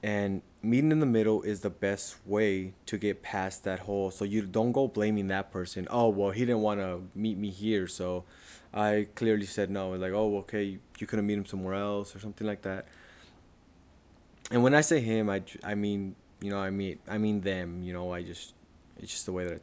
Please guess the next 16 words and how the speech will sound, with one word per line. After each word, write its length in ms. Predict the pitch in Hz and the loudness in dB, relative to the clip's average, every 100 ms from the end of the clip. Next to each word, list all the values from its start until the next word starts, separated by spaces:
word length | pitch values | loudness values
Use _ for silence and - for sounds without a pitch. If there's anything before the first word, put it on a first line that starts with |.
| - | -10
whatever. 320 | 87 87 - - - - - - | -8 -8 -10 -18 -20 -20 -20 4
Anyways, 360 | 156 127 107 - - - - - | 8 8 6 0 -18 -20 -20 2
uh, 320 | 120 117 110 - 127 - | 8 8 6 2 -2 -4
<laughs> 240 | - - | -16 -8
um, 580 | 107 107 98 95 90 - - - - | 0 2 2 0 -4 -8 -16 -20 -8
again, 440 | 110 110 113 92 92 - - - - - - - - - - - - - | -4 2 2 0 -6 -18 -20 -20 -20 -20 -20 -20 -20 -20 -20 -20 -20 -6
just, 380 | - 80 - - - _ - - - - | 0 2 0 -6 -20 _ -20 -20 -20 -2
if 200 | 123 120 | -2 0
you 120 | 123 | -4
keep 380 | 113 - 139 - | -4 -2 -2 0
blaming 380 | 110 113 117 104 | 2 4 4 2
people, 500 | - 98 87 90 92 - - - - - | -2 -8 -6 -8 -10 -16 -20 -20 -20 -12
you 240 | 101 117 | -2 2
will 240 | 113 104 98 | 4 2 2
never 920 | 98 98 101 101 101 92 95 92 90 - - - | 0 0 2 2 0 0 0 0 -4 -12 -20 -18
reach, 640 | 101 107 123 120 104 - - | -10 0 4 4 0 -8 -12